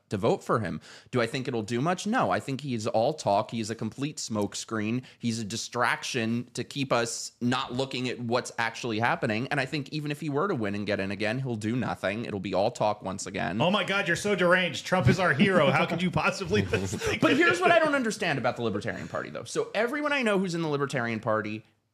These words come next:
Speaker 1: much like Republicans, hate it. So I don't understand. Like, if you want a party that sucks and is horrible and hope to fix things, there's the Republican Party, which sucks and is horrible.
Speaker 2: Well, in fairness, many of the people that hate the L P are,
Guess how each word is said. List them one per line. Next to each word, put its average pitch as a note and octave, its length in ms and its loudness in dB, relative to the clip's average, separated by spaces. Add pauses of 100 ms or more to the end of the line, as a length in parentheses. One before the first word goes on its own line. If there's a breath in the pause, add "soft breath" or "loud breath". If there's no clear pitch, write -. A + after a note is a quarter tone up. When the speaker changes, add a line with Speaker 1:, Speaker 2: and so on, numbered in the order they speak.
(160)
Speaker 1:
much D3 320 4
like A#2 180 0
Republicans, G#2 800 0
hate G#3 300 -2
it. F#2 240 -2 (320 soft breath)
So D#4 240 -4
I C#4+ 100 0
don't D4 220 -2
understand. C4 340 -4
Like, F#3 200 0
if G#3 120 -4
you G3 120 -6
want G#3 340 0
a G#3+ 80 2
party G3 460 0
that C#3+ 200 -2
sucks - 600 -2
and D3 120 -2
is C3+ 120 -6
horrible G#3 680 4
and C#3+ 200 -2
hope F#3 180 -2
to F3 100 -8
fix F3+ 260 -6
things, D3 400 -4 (580 loud breath)
there's D#4+ 180 -2
the F#4+ 80 -2
Republican F#4+ 580 -2
Party, G2 440 0
which A2+ 240 -4
sucks - 380 -2
and A2+ 160 0
is G#2+ 140 -2
horrible. B2 720 6
Speaker 2:
Well, F#3+ 180 6
in F3 140 0
fairness, F#3 580 2
many F#3+ 280 2
of D#3 100 0
the C#3 80 2
people B2+ 240 -2
that A#2 180 0
hate C3+ 220 0
the A#2+ 160 0
L A2+ 100 0
P B2 400 0
are, G#2+ 400 0